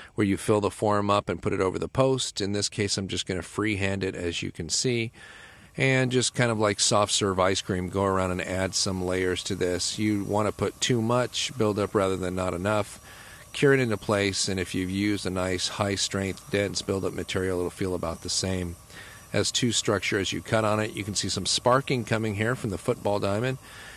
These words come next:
as I cut away part of the head of the titanium post, and that's, you know, part of what's gonna happen when you're working with titanium.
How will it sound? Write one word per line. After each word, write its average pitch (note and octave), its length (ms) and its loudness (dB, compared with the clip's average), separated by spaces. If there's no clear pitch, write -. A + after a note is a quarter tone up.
as A2 140 2
I G#2+ 100 6
cut B2 200 4
away G#2+ 300 4
part A2 440 2
of G#2+ 160 -2
the F#2 80 2
head A#2 340 2
of G#2+ 220 -2
the G2+ 80 -2
titanium F#2+ 640 -2
post, B2+ 500 -2
and F2+ 220 -4
that's, - 480 -4
you - 60 -6
know, G#2 100 -4
part F#2+ 240 -2
of F2+ 80 -2
what's F#2 160 -2
gonna F#2 140 -6
happen F#2 400 -4
when F2+ 120 -4
you're F2+ 100 -4
working F#2 280 -4
with F#2 140 -6
titanium. G2+ 600 -4